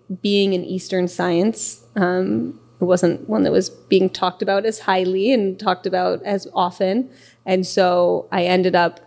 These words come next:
pursuing a more Western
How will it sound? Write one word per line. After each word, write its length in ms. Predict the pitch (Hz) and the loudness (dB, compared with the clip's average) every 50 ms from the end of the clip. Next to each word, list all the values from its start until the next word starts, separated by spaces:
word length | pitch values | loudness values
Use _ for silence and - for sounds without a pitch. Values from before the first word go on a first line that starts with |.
| _ _ _ _ _ _ _ | _ _ _ _ _ _ _
pursuing 480 | _ - 185 175 - - 185 180 180 180 | _ -10 -8 -8 -2 0 0 2 2 2
a 60 | 175 | 0
more 580 | 175 180 175 180 180 175 180 180 180 180 165 - - _ _ _ _ - | 2 2 2 2 2 2 2 2 0 0 -2 -4 -12 _ _ _ _ -8
Western 1040 | 196 196 196 226 247 254 - - - - 202 190 190 185 185 180 185 185 190 185 | -4 0 2 2 2 0 -4 -4 -2 0 2 2 2 0 -2 -2 -4 -4 -6 -8